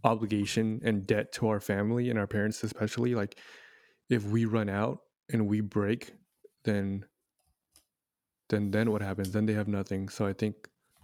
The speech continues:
like, I, I think my parents and myself need to learn how to utilize me, like, together.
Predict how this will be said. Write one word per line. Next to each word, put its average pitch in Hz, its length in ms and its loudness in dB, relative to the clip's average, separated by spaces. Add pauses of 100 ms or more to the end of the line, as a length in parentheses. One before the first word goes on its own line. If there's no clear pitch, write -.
(220)
like, 104 280 0 (1120)
I, - 60 -2 (300)
I 135 80 4
think 180 120 4
my 147 140 4
parents 117 540 -2 (180)
and 123 340 2
myself 107 600 -2
need 123 120 4
to 120 60 2
learn 110 200 2
how 113 120 0
to 104 100 0 (580)
utilize 107 580 0
me, 101 320 0 (1000)
like, 113 140 0
together. 101 580 0